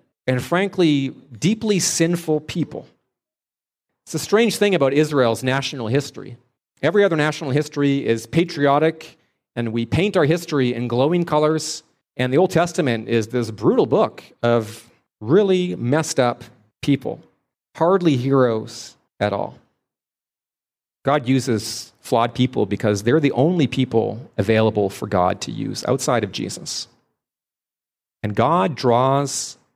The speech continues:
straight lines with crooked sticks, very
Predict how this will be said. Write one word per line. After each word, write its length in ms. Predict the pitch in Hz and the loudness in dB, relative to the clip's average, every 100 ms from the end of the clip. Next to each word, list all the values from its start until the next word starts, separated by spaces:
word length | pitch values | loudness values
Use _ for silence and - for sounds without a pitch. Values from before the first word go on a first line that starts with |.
| - | -14
straight 500 | - - 139 151 170 | -10 -6 0 2 2
lines 880 | 131 120 110 101 110 110 - - - _ _ | 2 2 0 -4 -10 -12 -14 -16 -20 _ _
with 200 | 113 110 | -4 -4
crooked 420 | - - 123 113 | -4 -2 0 -2
sticks, 640 | 110 - - - - - - _ _ _ _ _ | -4 -8 -10 -10 -12 -12 -14 _ _ _ _ _
very 720 | 104 107 165 160 117 110 117 | -6 2 4 4 2 -4 -8